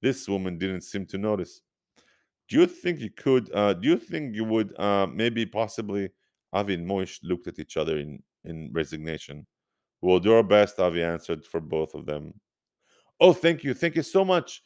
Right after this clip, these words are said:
You wonderful boys are just so wonderful. What a good deed you are doing by letting us women get our hair done, done. It's very important, you know.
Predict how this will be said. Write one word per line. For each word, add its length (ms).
You 140
wonderful 440
boys 280
are 80
just 200
so 80
wonderful. 640
What 140
a 40
good 280
deed 300
you 140
are 80
doing 400
by 120
letting 360
us 280
women 400
get 180
our 180
hair 280
done, 360
done. 280
It's 220
very 160
important, 400
you 100
know. 280